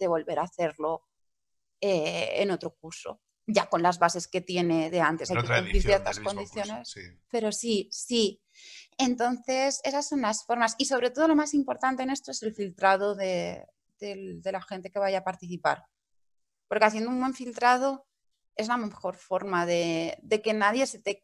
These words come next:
Speaker 1: se te caiga y lo pase mal, porque realmente se pase mal, es muchísimo dinero y encima ver que no vas a sacar <laughs> nada de tantísimo desembolso es un golpe muy duro, muy, muy duro.
Speaker 2: Claro.
Speaker 1: Entonces sí.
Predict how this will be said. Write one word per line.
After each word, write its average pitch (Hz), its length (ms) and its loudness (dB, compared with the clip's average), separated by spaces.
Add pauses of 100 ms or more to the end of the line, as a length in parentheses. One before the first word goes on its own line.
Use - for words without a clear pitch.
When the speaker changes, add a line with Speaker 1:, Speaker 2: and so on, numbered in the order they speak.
Speaker 1:
se - 180 -4
te 196 100 2
caiga 214 240 6
y 262 40 4
lo 190 160 4
pase 196 240 2
mal, 175 200 -2
porque 180 220 0
realmente 180 360 2
se 269 100 -2
pase 190 200 0
mal, 220 200 4
es - 120 -2
muchísimo 208 600 0
dinero 202 520 0 (600)
y 226 180 6
encima 220 640 4 (140)
ver 208 260 6
que 214 120 0
no 214 260 4
vas 220 220 6
a 233 40 -2
sacar 214 320 4
<laughs> - 0 -
nada 247 300 12
de 202 420 6
tantísimo 226 640 4
desembolso 214 840 4 (600)
es 170 240 -4
un 160 140 -2
golpe 175 320 0
muy 226 240 0
duro, 180 340 -2
muy, 175 120 -6
muy 170 160 -6
duro. 180 260 -8 (720)
Speaker 2:
Claro. 104 200 -8
Speaker 1:
Entonces 175 420 -10
sí. 147 240 -20